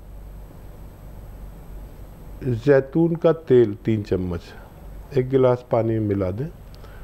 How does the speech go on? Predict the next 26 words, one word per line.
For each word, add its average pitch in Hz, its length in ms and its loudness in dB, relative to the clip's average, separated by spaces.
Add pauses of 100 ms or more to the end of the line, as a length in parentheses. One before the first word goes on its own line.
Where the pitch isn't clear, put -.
(560)
और 147 160 6
इन्हें 151 200 4
सुबह 143 400 2
निहार 135 580 2
मुंह 107 220 0 (200)
यानी 135 140 4
खाली 123 340 2
पेट 110 360 0
पिलाएं 95 300 0 (140)
रोज़ाना 120 560 4
एक 101 240 0
बार 104 280 0 (760)
और 143 120 4
सिर्फ 165 260 2 (100)
पाँच 135 220 4
दिन 120 180 0
तक 110 160 -2 (120)
पिलाएं। 85 340 -4 (720)
तो 123 300 2
इनकी 156 340 2
पथरियाँ 160 520 2
पहले 135 300 2
बाहर 113 320 2
आ 110 100 2
जानी 98 280 0
चाहिए 113 360 0